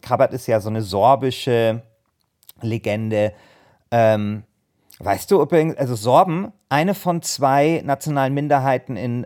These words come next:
Deutschland, wollte ich nur kurz erwähnen. Deswegen fand ich's immer, Stanislav Tillich hat mir als, äh, po-, äh, als Politiker nie so gut gefallen, aber ich fand's ganz cool, dass ein Sorbe, äh, in Deutschland Ministerpräsident ist.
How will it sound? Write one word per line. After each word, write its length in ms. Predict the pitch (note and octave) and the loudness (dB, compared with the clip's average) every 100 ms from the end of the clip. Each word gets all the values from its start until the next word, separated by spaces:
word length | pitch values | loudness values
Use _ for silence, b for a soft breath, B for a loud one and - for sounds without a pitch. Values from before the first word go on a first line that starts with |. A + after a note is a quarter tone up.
| - | -2
Deutschland, 540 | C3+ D#3+ - E2+ D2+ | -2 -2 -6 -10 -6
wollte 160 | A2 F#2+ | -6 -6
ich 60 | G2+ | -8
nur 120 | F#2 | -8
kurz 240 | - - | -8 -8
erwähnen. 400 | F#2 F2+ F2 F2 b b - | -8 -6 -6 -8 b b -10
Deswegen 280 | B2+ E3+ E3 | 2 2 4
fand 180 | F3 | 2
ich's 100 | F3+ | 0
immer, 280 | - F#3+ D#3+ B B | 0 2 2 B B
Stanislav 500 | - F3+ G3+ F3+ E3 | 2 2 4 2 0
Tillich 320 | - A3 G#3+ | -2 -2 0
hat 120 | F3+ E3+ | -2 0
mir 80 | |
als, 240 | C#3+ - - | 0 -2 -2
äh, 180 | D3 - | 0 0
po-, 220 | - - | -2 2
äh, 280 | C#3+ C#3 C3+ | 4 4 2
als 220 | C#3 C3 | 0 -2
Politiker 520 | - E3 A3 E3+ D3+ | -2 -2 0 0 2
nie 360 | C#3 D3+ F#3 G3+ | 2 2 2 0
so 120 | D3+ | 0
gut 180 | C3+ D3+ | -2 -2
gefallen, 340 | C3+ D3+ D#3 | -4 0 2
aber 100 | B2 | 2
ich 120 | B2 - | 0 -2
fand's 220 | D3+ - | -4 -2
ganz 220 | C3 - - | -4 -4 0
cool, 120 | E3 | 4
dass 160 | C3 - | 4 2
ein 180 | A2+ | -4
Sorbe, 840 | G#2+ G2+ A#2 D3+ D#3 G#2 G2+ A#2+ - _ - | -2 0 2 2 0 2 2 2 -2 _ 0
äh, 220 | A2 G2+ - | 0 0 -2
in 240 | A#2 A2+ | -4 2
Deutschland 360 | B2+ B2 C3+ A#2 | 4 4 2 0
Ministerpräsident 880 | A#2 A#2+ A2 F#2+ F2 F#2+ B1 B1 | -2 -2 -4 -4 -8 -8 -8 -10
ist. 280 | B1+ - - | -14 -16 -20